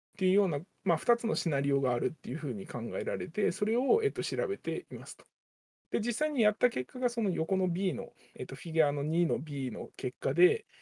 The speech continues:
えっと、これ赤いラインが引い-、赤と白のラインが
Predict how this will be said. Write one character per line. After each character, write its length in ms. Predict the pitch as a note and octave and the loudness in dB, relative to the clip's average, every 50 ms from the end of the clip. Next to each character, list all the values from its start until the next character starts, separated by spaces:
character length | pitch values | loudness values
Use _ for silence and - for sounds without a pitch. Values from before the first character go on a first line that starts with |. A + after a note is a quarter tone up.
| - _ _ _ _ | -20 _ _ _ _
え 200 | - C3 B2 A2+ | 0 0 0 0
っ 40 | - | 0
と、 180 | - - A2+ - | 0 0 0 2
こ 100 | - D3 | 2 4
れ 180 | B2 B2+ A#2 - | 6 6 6 6
赤 280 | D#3+ E3 E3+ - A#3+ C4+ | 6 6 8 6 6 6
い 100 | C#4 C#4 | 6 4
ラ 120 | D4 D4 | 4 4
イ 100 | C#4+ C4+ | 4 4
ン 80 | A#3 G3+ | 4 4
が 100 | D#3 B2+ | 4 2
引 240 | - - D#3+ D3 C#3 | 0 -4 -6 -8 -6
い-、 40 | - - | 0 0
赤 240 | F#3+ - - A3+ | 2 4 4 4
と 180 | F#3+ - D#3 C3 | 6 6 6 6
白 280 | C3+ - - G3 F#3 E3 | 4 4 4 4 6 6
の 120 | C#3 B2 | 4 2
ラ 120 | B2+ B2 | 2 2
イ 80 | B2 A#2+ | 2 0
ン 40 | G#2+ | 0
が 80 | - | -4